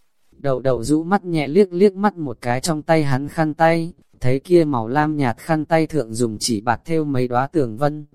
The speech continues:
biên giác chỗ còn có một cái nho nhỏ màu tự. Nàng lập tức hiểu ý, ngước mắt cười nhìn thoáng qua Hồ Màu Nhi,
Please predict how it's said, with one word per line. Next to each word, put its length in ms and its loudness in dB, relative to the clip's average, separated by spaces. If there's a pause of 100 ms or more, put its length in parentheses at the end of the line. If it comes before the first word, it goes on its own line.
(200)
biên 240 4
giác 240 2
chỗ 180 -4
còn 300 0
có 140 -6
một 260 -6
cái 220 -2
nho 200 -2
nhỏ 300 -2
màu 180 -4
tự. 340 -2 (1080)
Nàng 300 -4
lập 240 -2
tức 140 -2
hiểu 220 2
ý, 360 -8 (240)
ngước 240 -2
mắt 240 0
cười 220 -2
nhìn 280 0
thoáng 260 -4
qua 200 -2
Hồ 200 -4
Màu 220 -4
Nhi, 420 -2